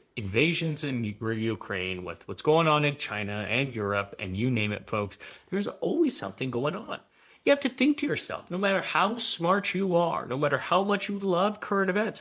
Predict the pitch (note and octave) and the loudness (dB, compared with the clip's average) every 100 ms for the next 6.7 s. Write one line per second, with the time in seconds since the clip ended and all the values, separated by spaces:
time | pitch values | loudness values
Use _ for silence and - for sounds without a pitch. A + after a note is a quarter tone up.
0 | - B2 A#2+ E3+ B3 A#3+ B2 A2+ G2 - | -4 -2 -2 -2 -2 0 2 2 0 -4
1 | F2 A#2+ C#3 F3+ D#3+ C#3+ - C3+ C#3+ D3 | -4 -4 -4 -2 0 -2 -2 -4 -2 0
2 | C#3+ - - _ _ - - - D3+ A3 | -2 -4 -12 _ _ -20 -20 0 2 4
3 | A#3 B3 A3+ A#3 - A#3+ A#3+ - _ - | 4 4 6 4 0 -4 -4 -10 _ 0
4 | A#3+ - B3 C3 G2+ G2 E2+ - - C3 | 0 4 2 2 0 -4 -10 -8 -4 -2
5 | C3 C3+ D#3 F#3 - D#3+ - C3+ - C3+ | 0 0 0 -2 -4 -8 -8 -8 -2 0
6 | C#3 C3 B2+ - _ C3+ B2 | 2 0 -4 -12 _ -2 -2